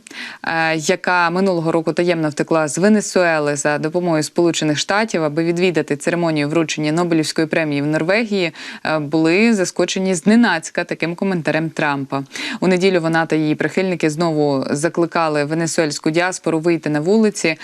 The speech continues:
але оскільки два найвідоміші лідери перебувають за межами країни,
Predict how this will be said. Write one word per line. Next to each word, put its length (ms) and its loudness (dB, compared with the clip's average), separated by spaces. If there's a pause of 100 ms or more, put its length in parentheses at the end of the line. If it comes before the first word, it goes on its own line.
(200)
але 140 0
оскільки 400 0
два 200 0
найвідоміші 760 0
лідери 360 2
перебувають 540 0
за 80 0
межами 400 0
країни, 520 -2